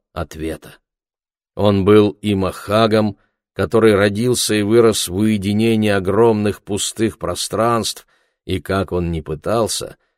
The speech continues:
у него в голове не укладывалась мысль о добровольном желании людей сбиваться в стадо, к которому, судя по всему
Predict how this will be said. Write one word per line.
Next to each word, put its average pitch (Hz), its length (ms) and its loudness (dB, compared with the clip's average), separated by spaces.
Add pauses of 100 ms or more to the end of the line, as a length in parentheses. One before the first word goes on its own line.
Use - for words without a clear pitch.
(180)
у 92 80 -2
него 127 300 6
в 120 100 2
голове 127 420 6
не 120 140 2
укладывалась 117 1000 2
мысль 98 600 -4
о 104 120 -6
добровольном 98 800 2
желании 98 580 0
людей 95 420 -2
сбиваться 90 800 -2
в 73 60 -12
стадо, - 720 -2 (560)
к - 180 -16
которому, 139 720 4
судя 127 380 2
по 120 160 0
всему 120 560 0